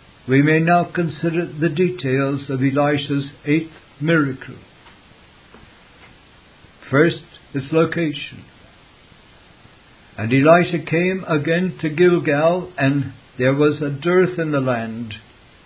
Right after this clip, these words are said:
Second Kings four thirty-eight. It will be remembered that it was from this place that Elisha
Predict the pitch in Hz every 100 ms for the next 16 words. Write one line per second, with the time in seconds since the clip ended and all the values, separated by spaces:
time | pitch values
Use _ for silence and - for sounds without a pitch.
0 | - _ _ _ - 123 - 143 135 139
1 | 139 120 - - 127 131 135 - _ -
2 | 143 135 147 131 113 - - - _ -
3 | - - - - - - - _ _ -
4 | 135 143 208 220 214 202 196 185 160 156
5 | 165 165 156 - - - 147 147 147 -
6 | - 147 151 151 139 - 151 147 170 190
7 | - 180 175 160 143 - 123 131 131 127
8 | 139 147 151 147